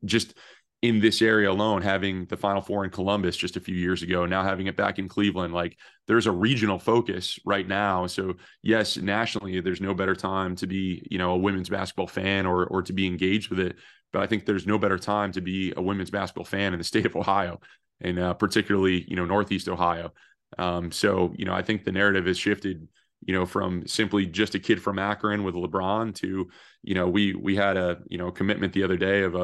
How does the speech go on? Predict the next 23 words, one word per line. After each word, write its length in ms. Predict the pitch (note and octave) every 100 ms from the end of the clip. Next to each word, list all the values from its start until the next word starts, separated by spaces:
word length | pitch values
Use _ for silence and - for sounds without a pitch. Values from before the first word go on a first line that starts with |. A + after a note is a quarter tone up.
| -
a, 120 | F#2+ F2+ -
a 40 | -
player 300 | G#2 G2 F#2
coming 260 | G2+ F#2
back 220 | F#2+ F#2+
home, 380 | - G2 G2 F#2+ - _ _
you 120 | -
know, 100 | F#2
to 180 | F2+ G2+
Akron, 500 | G2 A2+ G2+ F2 E2+ -
and, 420 | F2+ F2+ E2+ - -
you 140 | F2+
know, 80 | F#2
the 120 | F2
community 420 | - G2+ G2+ G2
just 180 | F#2 F#2+
rallying 460 | F#2+ F#2+ G2 G2+ F#2
around 320 | F#2 F#2+ F#2
that. 340 | F#2 G2+ F2 -
Um, 320 | F2+ F2 F2
so, 320 | - G2+ F#2+ - - - _ -
um, 420 | F2+ F#2 F#2 E2+ - -
for 360 | - A2 G2